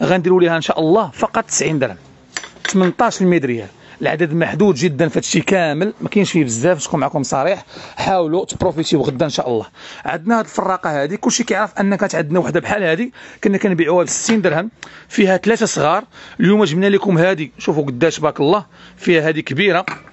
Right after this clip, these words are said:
وفيها وحده موين، وفيها وحده صغيره. وعندنا هاد السيبور ديالها ديال البامبو، كيجيب الرجيلات ديالها رائعه.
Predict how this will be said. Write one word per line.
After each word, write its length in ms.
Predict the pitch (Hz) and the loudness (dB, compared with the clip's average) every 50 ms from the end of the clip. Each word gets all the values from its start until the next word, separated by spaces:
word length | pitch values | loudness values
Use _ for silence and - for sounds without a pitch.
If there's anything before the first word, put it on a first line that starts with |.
| - - - - - - - - - - - - | -14 -10 -10 -10 -10 -10 -14 -18 -20 -12 -4 -2
وفيها 340 | 185 - - 196 175 170 165 | -2 0 2 2 2 2 2
وحده 280 | 156 - - 143 165 | 0 -2 0 0 0
موين، 520 | 160 160 180 202 214 190 170 175 202 226 226 - - - - - - - - | 2 2 2 2 2 2 2 0 -2 -4 -8 -8 -6 -6 -6 -6 -10 -8 -2
وفيها 280 | - 180 156 - 202 185 | -2 -2 2 2 2 2
وحده 220 | 175 156 160 170 | 2 0 0 -2
صغيره. 480 | 170 - - 139 143 139 139 180 226 254 _ - - - - - - | -2 0 0 0 2 2 2 0 -2 -4 _ -20 -20 -20 -16 -6 -4
وعندنا 380 | - 139 151 151 165 202 190 | -2 -2 -2 0 0 0 0
هاد 60 | 202 196 | 0 0
السيبور 460 | - - 180 185 - - 196 190 170 | -2 -2 -2 -2 0 2 0 2 2
ديالها 280 | 156 175 175 165 160 | 2 2 2 2 2
ديال 160 | 151 139 190 202 | 2 2 2 2
البامبو، 440 | 190 151 185 175 165 143 135 185 - - | 2 2 0 -2 -2 -2 -2 -4 -4 -2
كيجيب 320 | - - 151 131 160 147 160 | -2 -2 0 2 0 2 2
الرجيلات 440 | 156 143 123 143 160 170 196 196 147 | 0 0 0 2 2 4 4 2 0
ديالها 420 | 123 135 160 151 139 135 147 139 147 | 0 2 2 2 2 2 -2 -2 0
رائعه. 500 | 151 175 180 165 151 143 135 147 190 | 0 0 0 0 0 0 0 0 -2